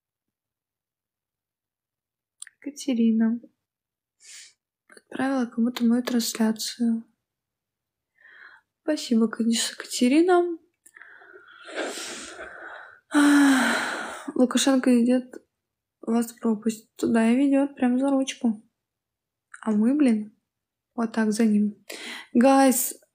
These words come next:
please follow me. Five, э, person. I'm go to sleep. Окей, окей. Так хочется, чтобы последний подписался.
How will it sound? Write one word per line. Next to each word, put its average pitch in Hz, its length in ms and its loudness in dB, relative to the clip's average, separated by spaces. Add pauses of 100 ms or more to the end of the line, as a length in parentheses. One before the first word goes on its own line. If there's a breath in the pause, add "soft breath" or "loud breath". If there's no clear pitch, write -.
(320)
please 254 520 0
follow 262 320 6
me. 226 380 4 (1400)
Five, 285 240 0 (280)
э, 233 280 4 (180)
person. 254 520 2 (1000 loud breath)
I'm 294 380 2 (640)
go 262 200 2
to 302 120 0
sleep. 220 400 0 (560)
Окей, 226 800 -2
окей. 240 720 -2 (760 loud breath)
Так 254 160 -2
хочется, 269 280 2
чтобы 247 280 -2
последний 254 420 -2
подписался. 262 720 -2